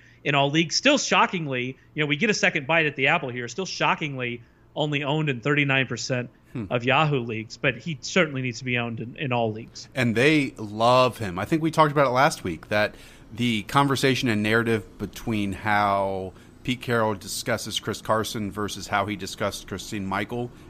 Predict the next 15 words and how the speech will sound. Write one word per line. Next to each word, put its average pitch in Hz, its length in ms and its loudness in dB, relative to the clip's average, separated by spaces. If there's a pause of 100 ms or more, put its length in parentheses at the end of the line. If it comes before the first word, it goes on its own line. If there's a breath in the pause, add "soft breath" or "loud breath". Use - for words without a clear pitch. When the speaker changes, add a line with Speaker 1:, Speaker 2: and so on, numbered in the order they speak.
Speaker 2:
is 95 260 -4
drastic. 98 760 -2
I 85 60 -12
mean, 92 160 -8
he 95 80 -8
talked 101 220 -2
about 92 160 -4
Michael 101 300 -4
not 92 180 -6
being 98 140 -6
able 85 140 -8
to 92 60 -12
finish 120 380 -2
on 95 220 -6
runs, 120 500 -2